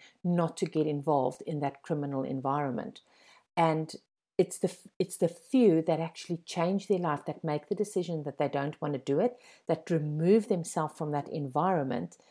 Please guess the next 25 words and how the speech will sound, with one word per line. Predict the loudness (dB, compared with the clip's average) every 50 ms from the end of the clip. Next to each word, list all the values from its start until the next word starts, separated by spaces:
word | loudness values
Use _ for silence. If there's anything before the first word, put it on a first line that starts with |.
| _ _ _ _ _ -2
and | 0 2 2 2 0 -4 -6 -12 _ _
start | -12 -10 -10 -4 0 2 2 2 2 -2
living | -4 -2 -2 -2 -4 -4
another | -6 -6 -4 -4 -6 -6
path. | -8 -8 -6 -4 -4 -4 -4 -8 -12 -8
I | -6
mean, | -4 -4 -2
that's | -4 -6 -6 -6
now | -6 -6 -6
just | -4 -6 -6 -6 -6
an | -8
extreme | -8 -8 -8 -10 -8 -6 -4 -4 -4
case, | -6 -4 -4 -4 -4 -4 -6 -14 -20 -20 -20 -20 _ _ _ _ _ -2
let's | 0 0 0 0 0 -2
say, | 0 0 0 0 -2 -4 -12 -20 -16 -8
taken | -4 -4 -4 -4 -4 -8
from | -6 -6 -4 -4 -2 -2 -4 -6 -6
the | -4 -4 -2
movies. | -2 -2 -2 -2 -2 -4 -4 -6 -8 -12 -20 -20 -20 -20 -20 _ _ _ _ 2
But | 2 2 2 2 0 4
it | 6 6
is | 6 6 2 0
so | 0 2 2 2
true, | 2 -2 -2 0 2 2 2
though, | 2 2 0 0 0 -2